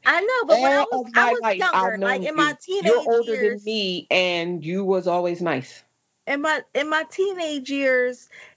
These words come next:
Speaker 1: and it wasn't that I was mean because, you know, I, I, I left home very early. So
Speaker 2: Mm.
Speaker 1: I had to be a certain way to protect myself.
Speaker 2: Right.
Speaker 1: You know what I mean? So I really didn't think I was mean. I didn't wanna talk to anybody. You know, I'm always thinking about my safety,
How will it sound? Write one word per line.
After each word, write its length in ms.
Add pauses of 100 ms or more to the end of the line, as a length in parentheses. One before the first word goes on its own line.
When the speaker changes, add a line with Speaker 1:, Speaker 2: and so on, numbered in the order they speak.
(120)
Speaker 1:
and 120
it 120
wasn't 340
that 180
I 100
was 200
mean 460
because, 260
you 100
know, 140
I, 160
I, 340
I 120
left 260
home 240
very 300
early. 460
So 180
Speaker 2:
Mm. 80
Speaker 1:
I 140
had 320
to 100
be 180
a 80
certain 380
way 300
to 100
protect 500
myself. 480 (260)
Speaker 2:
Right. 240
Speaker 1:
You 60
know 60
what 60
I 80
mean? 60
So 160
I 220
really 220
didn't 280
think 220
I 80
was 240
mean. 300
I 80
didn't 140
wanna 180
talk 320
to 100
anybody. 520
You 200
know, 160 (160)
I'm 160
always 380
thinking 240
about 240
my 100
safety, 500